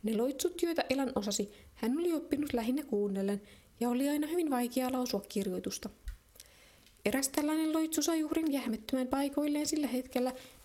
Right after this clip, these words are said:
kun se teki jotain kiellettyä, ja tämän pystyi vapauttamaan muutamalla sanalla.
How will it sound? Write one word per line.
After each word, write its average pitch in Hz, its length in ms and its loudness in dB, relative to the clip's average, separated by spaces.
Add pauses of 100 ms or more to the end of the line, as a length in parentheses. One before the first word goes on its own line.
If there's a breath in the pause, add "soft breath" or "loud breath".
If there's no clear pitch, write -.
kun 262 120 0
se 320 100 0
teki 330 320 0
jotain 311 320 2
kiellettyä, 214 580 0 (500 loud breath)
ja 220 120 -2
tämän 262 240 2
pystyi 311 360 -2
vapauttamaan 302 680 0
muutamalla 247 400 0
sanalla. 180 400 -4